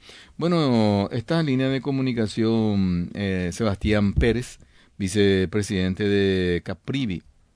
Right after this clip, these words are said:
mm, eh, con, y, algo, dos. Ujú. Bueno, eh, Sebastián, buen di-, eh, buen día.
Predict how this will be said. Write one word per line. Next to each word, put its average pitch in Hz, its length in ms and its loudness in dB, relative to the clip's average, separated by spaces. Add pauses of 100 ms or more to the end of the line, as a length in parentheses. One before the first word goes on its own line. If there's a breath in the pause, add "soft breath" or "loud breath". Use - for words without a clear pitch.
(180)
mm, 98 180 -10 (1000)
eh, 90 540 -10 (1000)
con, 87 920 -4 (580)
y, 131 240 -6 (1080)
algo, 147 380 -10 (2500)
dos. 131 400 -10 (880)
Ujú. 80 320 -8 (580 soft breath)
Bueno, 113 280 4
eh, 95 880 2
Sebastián, 156 800 2
buen 123 380 2
di-, 135 240 0
eh, 101 80 0
buen 87 180 -4
día. 82 80 -12